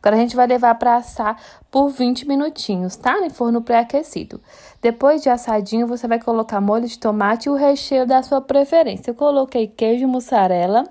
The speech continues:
presunto raladinho, cebola e vou colocar também tomate.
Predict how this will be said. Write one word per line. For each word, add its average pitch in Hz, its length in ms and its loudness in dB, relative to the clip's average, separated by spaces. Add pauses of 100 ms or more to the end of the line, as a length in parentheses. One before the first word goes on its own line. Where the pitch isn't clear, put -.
(720)
presunto 254 960 0 (560)
raladinho, 202 880 -2
cebola 240 920 2 (1400)
e 247 140 -4
vou 269 120 2
colocar 277 420 2
também 247 360 0
tomate. 262 800 -4